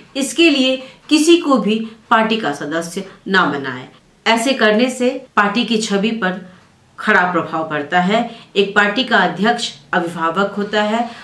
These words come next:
उसे हर किसी की बात को सुननी होती है, लेकिन हाँ, करना वही है जो पार्टी के हित में हो। नकारात्मक चीजों से बचें।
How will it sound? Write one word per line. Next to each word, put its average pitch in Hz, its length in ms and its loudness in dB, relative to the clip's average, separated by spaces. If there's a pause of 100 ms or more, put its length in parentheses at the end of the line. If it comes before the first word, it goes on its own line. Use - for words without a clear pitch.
(120)
उसे 226 240 2
हर 233 260 2
किसी 254 300 -4
की 240 160 -4
बात 175 360 0
को 185 120 -4
सुननी 196 380 2
होती 208 400 -2
है, 233 220 -4 (800)
लेकिन 196 380 2
हाँ, - 360 -2 (800)
करना 208 340 4
वही 190 380 2
है 240 160 2 (680)
जो 202 180 4
पार्टी 170 360 0
के 220 180 2 (320)
हित 233 240 0
में 143 140 -2
हो। - 240 -10 (880)
नकारात्मक 190 720 2
चीजों 160 280 0
से 254 200 0 (340)
बचें। 139 340 -8